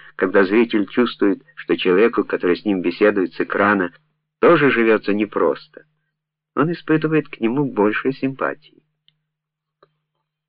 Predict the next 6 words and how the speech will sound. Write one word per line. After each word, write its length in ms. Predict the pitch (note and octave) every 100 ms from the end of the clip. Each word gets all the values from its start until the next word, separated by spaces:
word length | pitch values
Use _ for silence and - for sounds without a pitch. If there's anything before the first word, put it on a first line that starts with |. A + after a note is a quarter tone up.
| _ _ _ _ _ _ _ _ _ _ _ _ _ _ _ _ _ _ _ -
Очевидно, 560 | F2+ - D#3 G#3 F#3
после 340 | E3 C3+ - G#2+
одной 280 | G2+ D#3 D3+
из 80 |
таких 360 | - G2+ D3 C3+
передач 640 | G2 D#2+ D#2 A2 C3 -